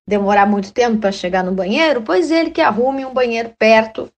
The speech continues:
do local de trabalho, que a, pra que a mulher possa tranquilamente fazer suas necessidades fisiológicas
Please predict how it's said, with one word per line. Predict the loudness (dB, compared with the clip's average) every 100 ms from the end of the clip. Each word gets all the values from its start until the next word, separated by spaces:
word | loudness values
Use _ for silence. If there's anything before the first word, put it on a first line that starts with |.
| _
do | 2
local | 2 2 0
de | 0
trabalho, | 0 2 2 2
que | 0
a, | -6
pra | -6 -6
que | -4
a | -4
mulher | -2 -2 0
possa | 2 2 2 -4 -8 _ _
tranquilamente | 4 4 4 2 2 4 4 2 -2 -4
fazer | -2 -2
suas | -2 -4
necessidades | -6 -8 -10 -10 -2 -2 -2 -6
fisiológicas | -8 -4 0 2 4 2 0 -4 -8